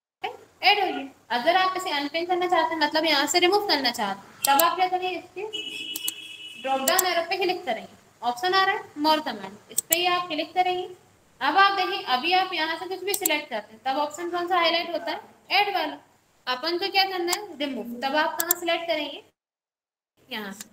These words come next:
अब आपने फिल कलर पे क्लिक किया, रिमूव का ऑप्शन हाईलाइट हुआ। वो ऐड का तो आपका हमेशा होता रहता है, लेकिन आप देखते हैं, जब अपन यहाँ से सिलेक्ट करते हैं, तब आपका सिर्फ कौन सा होता है? ऐड का। अब यहाँ से भी अपन ने सिलेक्ट किया था, तो अब दोनों हाईलाइट हो गए,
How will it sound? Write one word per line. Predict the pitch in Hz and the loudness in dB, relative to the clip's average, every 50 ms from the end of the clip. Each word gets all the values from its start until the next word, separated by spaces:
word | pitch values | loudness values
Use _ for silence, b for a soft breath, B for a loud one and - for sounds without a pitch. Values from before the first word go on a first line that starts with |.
| _ _ | _ _
अब | 240 254 254 | -10 -4 -2
आपने | 302 311 311 339 359 | -2 -2 0 -2 0
फिल | - 330 330 320 - | 0 0 0 2 4
कलर | 370 359 359 359 | 4 4 4 2
पे | 381 | 0
क्लिक | 359 370 381 370 - - | -2 -4 -6 -6 -6 -10
किया, | 403 440 - - _ _ - | -12 -12 -12 -16 _ _ -8
रिमूव | 269 285 320 330 | -6 -6 -6 -6
का | - - 359 | -2 -2 0
ऑप्शन | 359 370 392 370 370 | 0 0 0 2 4
हाईलाइट | 359 349 359 381 381 381 | 4 4 4 2 0 -2
हुआ। | 392 415 - - 277 - - 277 277 269 - - - - - _ _ _ _ _ _ _ _ _ _ _ _ _ _ _ _ _ - | -6 -8 -10 -12 -16 -16 -12 -10 -10 -10 -12 -14 -20 -20 -20 _ _ _ _ _ _ _ _ _ _ _ _ _ _ _ _ _ -4
वो | 359 294 | -2 2
ऐड | 294 285 311 294 - | 2 2 2 2 4
का | 381 381 | 4 4
तो | 381 392 | 6 6
आपका | 370 359 370 392 392 | 4 4 4 2 -2
हमेशा | 370 381 415 403 415 | 0 0 2 4 4
होता | 359 320 - - 247 | 4 4 6 4 2
रहता | 233 214 214 - 208 | 2 2 -2 -6 -4
है, | 214 | -4
लेकिन | 226 254 - 339 330 | -2 -2 -2 2 2
आप | 311 320 339 330 | 4 4 4 2
देखते | 349 370 370 - 403 | 0 -2 0 0 0
हैं, | 403 330 | 2 4
जब | 349 349 349 | 4 4 4
अपन | 339 349 359 359 339 | 4 4 4 4 4
यहाँ | 294 285 302 339 339 | 4 4 2 2 0
से | 370 381 | 0 -2
सिलेक्ट | 359 339 339 339 339 339 | 2 4 4 4 4 4
करते | 339 294 - - 302 | 2 2 2 0 -4
हैं, | 311 - | -2 4
तब | - 294 294 | 6 6 8
आपका | 302 311 311 - 330 349 | 8 6 6 4 -2 -2
सिर्फ | 349 370 359 - | -2 -2 -2 0
कौन | 359 359 370 | 0 0 2
सा | 359 392 381 | 4 6 6
होता | 359 359 - 359 | 6 6 6 4
है? | - 392 | 4 4
ऐड | 415 403 403 - | 4 4 0 -6
का। | 359 339 - - _ - - - - - - | -12 -14 -16 -20 _ -20 -20 -20 -8 -4 -2
अब | 254 254 | 0 2
यहाँ | 262 254 247 269 311 | 2 4 4 4 2
से | 302 - 370 | 2 4 4
भी | 370 | 4
अपन | 359 359 359 370 370 | 4 4 4 2 0
ने | 381 | 0
सिलेक्ट | 370 370 370 381 392 392 403 | 0 4 4 4 4 4 2
किया | 403 440 440 | 0 0 0
था, | 440 440 285 | 0 -2 -8
तो | - - 220 | -10 -12 -14
अब | 220 226 | -12 -8
दोनों | 247 240 262 294 302 | -6 -4 -2 2 4
हाईलाइट | 320 311 311 330 339 330 392 | 4 4 4 4 2 0 0
हो | 427 | -2
गए, | 427 427 415 - - | -2 -2 -6 -8 -10